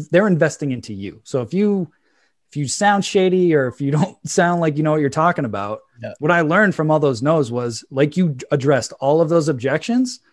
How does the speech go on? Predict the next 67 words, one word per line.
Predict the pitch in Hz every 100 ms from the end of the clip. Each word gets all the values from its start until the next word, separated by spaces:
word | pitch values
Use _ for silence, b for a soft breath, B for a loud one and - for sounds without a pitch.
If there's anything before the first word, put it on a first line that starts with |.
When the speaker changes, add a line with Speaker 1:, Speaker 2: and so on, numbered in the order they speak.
| b
Speaker 2:
Mm-hmm. | 113 123 110 107 _ _ _ _ _ -
Speaker 1:
I | 135
just | 160 -
started | 165 165
coming | 139 160 165
out | 165
with | 165
those, | 175 185 120
and |
I'd | 120 123
have | 139
a |
little | 139 147
one | 127 151 170
pager. | 131 107 120
I'd | 139
show | - 165 180
'em, | 123
like, | 113 -
"This | 175
is | 214
Speaker 2:
Yeah, | 143
Speaker 1:
what | 123
the |
Speaker 2:
yeah. | 160
Speaker 1:
noise | 180 196
aware | 165 151
looks | 139 170 208
like." | 107 71 - -
So, | - 147
like, | 135
I | 110 151
will | 196 170
know | 170 165
immediately, | 147 170 143 90 92
"This | 113 156
is | 175
what | 170
the | 151
camera | - 185 151
looks | 110 -
like. | 101
These | 131 156
are |
the | 170
Speaker 2:
Yeah. |
Speaker 1:
locks. | 147 160 117 -
You | 143
can | 165
inspect | 151 - 160 156
it, | 104 92
blah, | 117
blah, | 139 131
blah." | 123 151 104 -
And, | 127
like, | 123 113 - _ _ _ _ - - _
you | 139 147
just | 160
get | 160
out | 151 107
in |
front | - 131 98
of |
it. | 69 _ _ -
But | 107 80
Speaker 2:
I | 117 127
agree. | 113 113 139